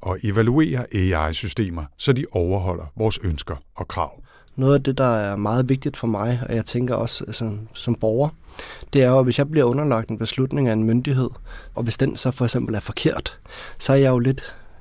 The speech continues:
Speaker 2: tror jeg, lidt ligeglad med, om det er dag et i produktionen, og det system er, eller om det er kørt i ti år. Det, det kan ligesom, konsekvensen for mig er jo stadig den samme.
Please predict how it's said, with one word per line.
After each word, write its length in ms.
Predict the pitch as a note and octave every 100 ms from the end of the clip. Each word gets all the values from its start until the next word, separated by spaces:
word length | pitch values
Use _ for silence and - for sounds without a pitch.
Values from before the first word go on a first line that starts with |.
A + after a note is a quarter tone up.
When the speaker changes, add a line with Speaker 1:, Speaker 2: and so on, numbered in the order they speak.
| -
Speaker 2:
tror 220 | - C#3
jeg, 100 | B2
lidt 180 | B2+ A#2+
ligeglad 360 | C3 C3+ C3+ A#2+
med, 180 | A#2+
om 140 | B2 A#2+
det 140 | A#2+
er 80 | A2
dag 240 | - A#2 -
et 140 | C#3+
i 40 | D#3+
produktionen, 640 | - - - - C#3 A#2
og 80 | A2+
det 100 | B2
system 400 | C3+ - C#3 C3
er, 160 | C3 C3 - - -
eller 180 | C3+ C3
om 100 | A#2+
det 120 | B2
er 40 |
kørt 300 | A#2 - -
i 20 | A#2+
ti 280 | - A#2+
år. 280 | A#2+ - - - - - -
Det, 120 | -
det 80 | D3+
kan 100 | C#3
ligesom, 260 | C3 - B2+
konsekvensen 640 | - A#2+ B2 D3+ - D3
for 60 | B2+
mig 280 | A2 A2+ B2+
er 80 |
jo 140 | A#2+ A2
stadig 320 | - A#2+ B2+
den 80 | A#2+
samme. 340 | G#2 A2 A#2+